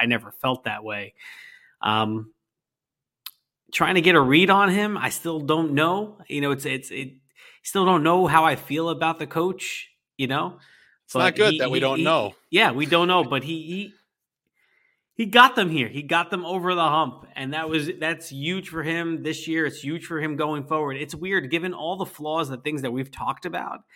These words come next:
Speaker 1: it's hard to not feel like this is a bit of a, like, a successful year, dare I say. Is that wrong to say that?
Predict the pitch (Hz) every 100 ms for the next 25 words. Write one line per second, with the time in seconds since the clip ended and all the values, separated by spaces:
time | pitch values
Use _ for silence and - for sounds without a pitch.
0 | - - - 233 320 269 185 180 - 175
1 | 185 151 131 160 143 135 117 117 - 196
2 | 156 135 - 131 127 - 139 - - 220
3 | - - 190 143 139 208 123 135 165 190
4 | 139 - - 123 151 208 165 190 220 -
5 | 123 120 175 247 233 139 - 117 139 208
6 | 214